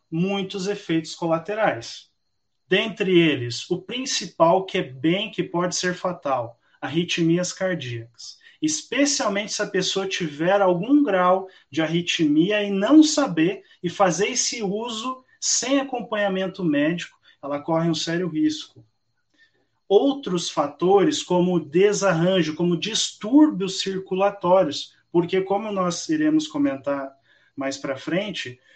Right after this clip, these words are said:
é, nós demonstramos em nosso estudo esse efeito no endotélio vascular, somado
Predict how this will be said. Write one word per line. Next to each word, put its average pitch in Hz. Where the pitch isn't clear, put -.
é, 135
nós 170
demonstramos 156
em 139
nosso 135
estudo 165
esse 196
efeito 214
no 180
endotélio 165
vascular, 156
somado 180